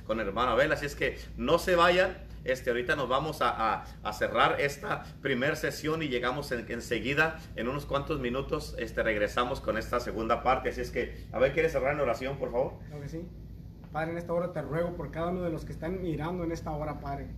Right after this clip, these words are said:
Speaker 2: y los que van a mirar después también en esta hora te ruego, Padre, que seas tú cubriéndolos, Padre, que sea tu gobierno, tu reino, Padre, invadiendo sus vidas, Padre,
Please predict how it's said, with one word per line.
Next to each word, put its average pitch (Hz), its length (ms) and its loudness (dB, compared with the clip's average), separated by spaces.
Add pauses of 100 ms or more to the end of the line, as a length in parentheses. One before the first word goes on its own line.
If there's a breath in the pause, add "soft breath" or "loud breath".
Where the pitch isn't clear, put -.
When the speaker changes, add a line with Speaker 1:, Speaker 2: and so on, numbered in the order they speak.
(120)
Speaker 2:
y 180 60 -6
los 156 140 -4
que 151 100 -8
van 165 140 -2
a 196 40 0
mirar 170 280 0
después 175 360 -2
también 175 260 -2
en 180 40 -2
esta 180 140 -6
hora 180 160 -4
te 156 80 -6
ruego, 170 280 -2
Padre, 175 260 -2
que 160 100 -6
seas 185 260 -6
tú 202 120 -6
cubriéndolos, 165 600 -2
Padre, 165 300 -4
que 160 100 -8
sea 180 160 -8
tu 240 80 -6
gobierno, 196 540 2
tu 170 160 -6
reino, 190 360 -4
Padre, 190 180 -4
invadiendo 175 360 -4
sus 143 240 -10
vidas, 156 300 -6
Padre, - 320 -12